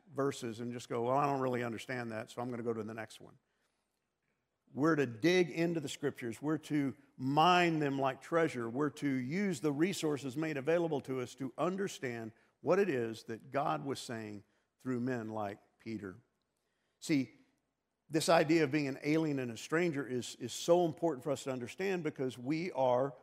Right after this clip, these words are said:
living that way right here, right now, two thousand twenty-two, in January, first of the year, in this place called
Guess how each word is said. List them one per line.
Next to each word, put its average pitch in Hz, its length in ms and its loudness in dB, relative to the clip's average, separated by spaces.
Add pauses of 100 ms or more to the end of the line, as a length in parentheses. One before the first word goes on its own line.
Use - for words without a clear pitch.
(120)
living 143 580 4
that 123 260 0
way 113 280 -4
right 120 380 -2
here, 107 180 -6
right 135 320 0
now, 107 280 -10 (280)
two 180 160 2
thousand 170 360 6
twenty-two, 147 640 -4
in 190 200 4
January, 120 580 -4
first 202 340 0
of 240 80 -6
the 208 60 -4
year, 123 360 -2 (320)
in 214 320 6
this 185 220 2
place 127 500 0
called 107 560 0